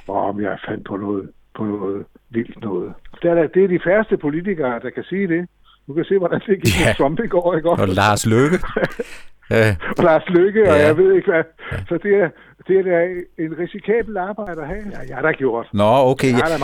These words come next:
Speaker 1: mange gode ting, jeg skal have klaret. Jeg ved, det er meget, der står for morgenserveringen. De, de samlede deres nøgler sammen i en, i en kiste og bar op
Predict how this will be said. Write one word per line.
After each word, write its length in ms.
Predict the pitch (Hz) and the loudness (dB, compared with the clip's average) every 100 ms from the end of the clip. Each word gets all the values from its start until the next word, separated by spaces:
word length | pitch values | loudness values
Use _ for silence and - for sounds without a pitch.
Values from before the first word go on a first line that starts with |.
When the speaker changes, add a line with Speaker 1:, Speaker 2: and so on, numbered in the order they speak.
| 143 | -2
Speaker 1:
mange 140 | 190 | -2
gode 280 | 175 160 165 | -2 -2 -2
ting, 180 | 160 147 | -4 -2
jeg 140 | 135 | -4
skal 160 | - 143 | -4 -6
have 100 | 143 | -6
klaret. 280 | 131 123 147 147 | -2 0 0 -2
Jeg 60 | 147 | -6
ved, 60 | 135 - - | -8 -10 -16
det 80 | - | -10
er 40 | 156 | -2
meget, 220 | 143 170 | 0 2
der 80 | 202 | 2
står 200 | 175 165 | 2 2
for 280 | 170 - - 117 - | 0 -2 -12 -18 -4
morgenserveringen. 1160 | 143 175 190 160 151 113 143 139 123 107 117 117 165 - - _ _ | 0 2 0 -6 -10 -6 -4 -2 -4 -8 -12 -14 -16 -20 -20 _ _
De, 60 | 123 - - - | -20 -20 -20 -14
de 100 | 117 | -10
samlede 380 | - 113 113 104 | -8 -6 -6 -6
deres 260 | 110 98 | -8 -8
nøgler 300 | 117 113 123 | -4 -2 -2
sammen 320 | - 117 110 | -4 -6 -4
i 100 | 110 | -8
en, 140 | 101 101 - - - | -8 -12 -16 -20 -10
i 60 | 131 | -6
en 100 | 117 | -6
kiste 500 | - 120 120 - 127 | -4 -2 -2 0 0
og 80 | 117 | 0
bar 180 | 113 104 | 0 0
op 180 | 110 | 0